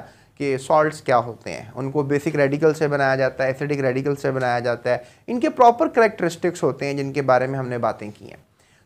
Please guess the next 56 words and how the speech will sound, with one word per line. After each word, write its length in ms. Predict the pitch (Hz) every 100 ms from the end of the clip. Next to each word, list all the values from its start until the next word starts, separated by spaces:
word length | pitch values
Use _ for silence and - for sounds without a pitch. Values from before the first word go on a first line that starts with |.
| -
तो 40 |
स्टूडेंट्स, 320 | 220 285 302
अब 100 | 277
हम 120 | 262 247
चलते 300 | 208 180 208
हैं 140 | 262
general 400 | 170 165 180 196
methods 340 | 175 160 196 185
for 180 | 156
the 120 | 151 175
preparations 540 | 151 151 117 131 131
की 120 | -
तरफ 340 | - 107 85 - _ _
कि 60 | 185
आखिर 300 | 185 233 240
कौन 320 | 233 226 233
कौन 140 | 233 226
से 140 | 226
मेथड्स 400 | 180 156 165 160
हैं। 180 | 180 - - -
तो 60 | 185
देखो, 280 | 214 269
फिर 140 | 247 254
दो 280 | 190 220 254
बातें 260 | 247 262
हो 160 | 233 175
गई, 180 | 220 320 - _ -
एक 200 | 190 214
तो 100 | 226
हो 120 | 214
गया 180 | 226 240
कि 160 | 247 240
insoluble 540 | 233 226 226 220 247
सॉल्ट्स 380 | 247 185 196 202
जो 100 | 226
हैं 160 | 214 202
वो 140 | 214
कैसे 300 | 202 160 208
बनाए 260 | 214 220 226
जा 180 | 220
सकते 320 | 220 233 - 262
हैं, 160 | 294 - _
और 140 | 175 190
एक 120 | 214
मेथड 340 | 220 214 220
क्या 120 | 208 226
हो 100 | 208
गया 200 | 226 320 - _ _ -
कि 100 | 226
सॉल्युबल 520 | - 196 208 214 262
सॉल्ट्स 320 | 240 196 190
जो 80 | 208
हैं 180 | 196 180
वो 140 | 196
कैसे 340 | 208 170 170 190
बनाए 380 | 175 151 208